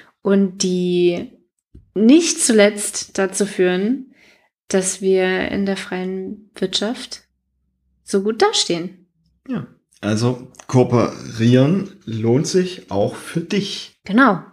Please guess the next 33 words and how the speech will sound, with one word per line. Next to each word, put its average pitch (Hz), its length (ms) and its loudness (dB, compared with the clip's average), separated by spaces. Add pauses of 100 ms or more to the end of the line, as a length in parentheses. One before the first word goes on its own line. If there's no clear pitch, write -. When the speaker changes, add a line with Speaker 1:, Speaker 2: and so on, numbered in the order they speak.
(160)
Speaker 1:
Und 196 180 -4
was 196 200 -4
hat 202 140 -6
das 214 180 -4
jetzt 233 220 -4
mit 240 200 -4
dem 240 100 0
Tag 233 240 -8
der 233 80 -4
deutschen 226 320 -4
Einheit 175 320 -8
zu 202 140 -10
tun? 202 240 -14 (340)
Speaker 2:
Dass - 680 -6 (360)
meiner 104 340 -2
Meinung 135 240 4
nach 120 460 -2 (220)
mehr 101 380 0
Deutsche 113 420 -2
miteinander 101 580 -2
kooperieren 135 840 2 (120)
<laughs> - 140 0
seit - 380 0 (400)
einigen 107 460 4
Jahren 104 480 0 (320)
und - 200 -12
dadurch 117 260 2
vieles 117 360 2
möglich 110 340 -4
geworden 92 380 -6
ist. - 360 -12 (140)
Speaker 1:
Okay. 233 480 -6
Speaker 2:
Ich, - 240 -10